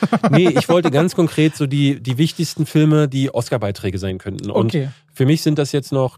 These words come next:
Speaker 2: Banshees of Inisherin, äh,
Speaker 1: Ja.
Speaker 2: das ist der neue von Martin McDonagh. Der hat jetzt, ich glaube, in Venedig hat er, äh, einen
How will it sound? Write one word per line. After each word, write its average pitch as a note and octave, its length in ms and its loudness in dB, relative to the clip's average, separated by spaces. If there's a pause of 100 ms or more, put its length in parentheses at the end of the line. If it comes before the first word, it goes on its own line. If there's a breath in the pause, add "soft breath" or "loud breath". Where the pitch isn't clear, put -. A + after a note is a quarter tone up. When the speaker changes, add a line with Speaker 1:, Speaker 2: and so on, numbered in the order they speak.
(140)
Speaker 2:
Banshees D3 520 2
of A#2+ 120 -8
Inisherin, F#3 720 0 (180)
äh, E3+ 100 4
Speaker 1:
Ja. C3 160 2
Speaker 2:
das C3 180 -4
ist - 280 -8
der B2 100 2
neue A#2+ 220 0
von B2 120 -4
Martin A#2 320 -2
McDonagh. C3 760 0
Der A#2+ 160 -2
hat B2+ 160 -4
jetzt, - 320 -8
ich - 120 -16
glaube, A2+ 340 -2
in G#2 200 -6
Venedig A2 420 -4
hat C3 140 -6
er, C3 140 -2 (200)
äh, A#2+ 200 -4
einen A2+ 260 -4